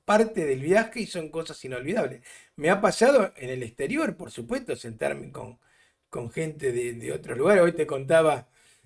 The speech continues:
eh, que estaba, estuvimos en, en Palau, fuimos a bucear y,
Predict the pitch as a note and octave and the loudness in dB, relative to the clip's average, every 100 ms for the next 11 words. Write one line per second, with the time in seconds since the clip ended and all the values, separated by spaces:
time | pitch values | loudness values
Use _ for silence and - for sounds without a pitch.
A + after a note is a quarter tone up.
0 | - B2+ C3 B2 B2 B2+ - C3 C3 C#3+ | -6 -2 0 0 -4 -6 -8 -12 -6 -4
1 | C#3+ B2+ C3+ C#3 D3 C3 B2 B2 A#2+ A#2 | -2 -4 -6 -8 -6 -8 -8 -10 -12 -14
2 | _ _ _ - C3 B2+ C#3 C#3+ E3+ E3+ | _ _ _ -12 -10 -4 2 6 6 4
3 | - C#3 D3 C#3+ C#3 B2+ B2+ D3 F3+ G#3 | 0 -8 -6 -6 -2 -2 -2 0 2 4
4 | D#3+ C#3 A#2+ A2+ | 2 0 -4 -8